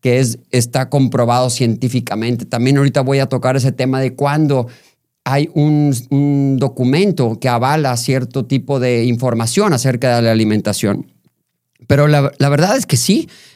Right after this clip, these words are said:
en la actualidad, eh, sí es complicada la alimentación. ¿Y por qué digo en la actualidad? Porque, este, tenemos muy poco comiendo así de complicado. Tenemos, no sé, eh, tal vez unos tres mil años, tres mil años comiendo así de complicado.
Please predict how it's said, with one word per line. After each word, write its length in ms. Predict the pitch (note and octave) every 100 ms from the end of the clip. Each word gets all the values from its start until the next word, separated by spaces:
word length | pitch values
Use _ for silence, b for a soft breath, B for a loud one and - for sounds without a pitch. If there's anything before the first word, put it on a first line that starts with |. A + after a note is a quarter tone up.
| B
en 160 | C3+
la 60 | C3+
actualidad, 680 | A2+ D3 C3+ C3 C3 E3 A#3 - b b -
eh, 180 | B2 B2
sí 220 | A#2+ D3+
es 120 | D#3
complicada 540 | - C#3+ A#2 A#2+ B2 B2+
la 80 | G#2+
alimentación. 600 | A2 G2+ F#2 G2 A2 G2
¿Y 60 |
por 160 | B2+ D#3
qué 100 | G#3
digo 180 | A#3+ A#3
en 60 |
la 80 | G3
actualidad? 580 | C3 D#3+ C3+ C3 B2 A#2 B B B
Porque, 880 | C#3 C3+ A#2+ C#3 C3+ C3+ C3 C3 B2 A#2+ _ _ _ _ _
este, 760 | C3+ C3+ A#2+ - C#3+ C3+ C3 - _ _ _ _ _ _ _
tenemos 320 | C#3+ F3 F#3
muy 160 | F3 F3+
poco 380 | F3+ A#3 F#3
comiendo 340 | - C3+ C#3 C#3
así 160 | B2+
de 100 | C#3
complicado. 640 | C3 B2 A#2 - G#2+ F2 A2+
Tenemos, 380 | C3 B2+ D3+ C#3+
no 140 | C#3
sé, 520 | - F3 F#3+ E3 D3 B B B -
eh, 420 | A#2+ B2 B2 A#2+ A#2+ - _ _ _ _ _ _ _ -
tal 160 | C3+
vez 160 | C3+ C3+
unos 240 | D3 C#3
tres 220 | A#2+ A#2 A2+
mil 260 | D3 D#3
años, 400 | E3 G3 G3+ G3
tres 140 | F3 C3+
mil 160 | C#3+
años 260 | D3 D3 C#3+
comiendo 480 | C#3+ C3 C3+ C#3+ C#3+
así 140 | C#3+
de 100 | C#3
complicado. 600 | D3+ C3+ C#3+ E3 E3+ F#3+